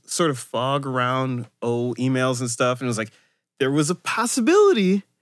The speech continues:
And, like, the Sanders camp kinda held on to that, even though they knew how it was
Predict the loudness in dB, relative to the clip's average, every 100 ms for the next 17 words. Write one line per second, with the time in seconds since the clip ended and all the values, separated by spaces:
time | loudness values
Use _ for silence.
0 | _ _ _ _ _ _ 0 2 2 2
1 | 0 -2 -4 -8 _ _ _ _ -2 -2
2 | -2 -12 _ -12 -4 -2 -2 -4 -4 -6
3 | -6 _ -14 -4 -2 0 0 0 -2 0
4 | 0 0 0 2 4 4 2 2 2 0